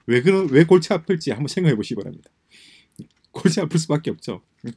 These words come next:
그러니까 반드시, 어, 먼저 리베이스를 하고, 어, 모든 것이 만족스럽다 싶을 때 그때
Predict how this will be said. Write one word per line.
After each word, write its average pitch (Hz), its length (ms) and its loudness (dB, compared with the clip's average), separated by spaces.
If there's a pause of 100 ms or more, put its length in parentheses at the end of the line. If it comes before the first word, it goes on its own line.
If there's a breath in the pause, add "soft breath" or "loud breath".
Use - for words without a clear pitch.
(240 soft breath)
그러니까 165 320 -2
반드시, 127 540 0 (360 soft breath)
어, 107 360 -4
먼저 135 320 4
리베이스를 160 540 4
하고, 170 280 -2 (460)
어, 104 120 -6
모든 202 420 4
것이 175 260 -2
만족스럽다 175 760 0
싶을 175 400 -4
때 123 120 -4 (460)
그때 247 560 -2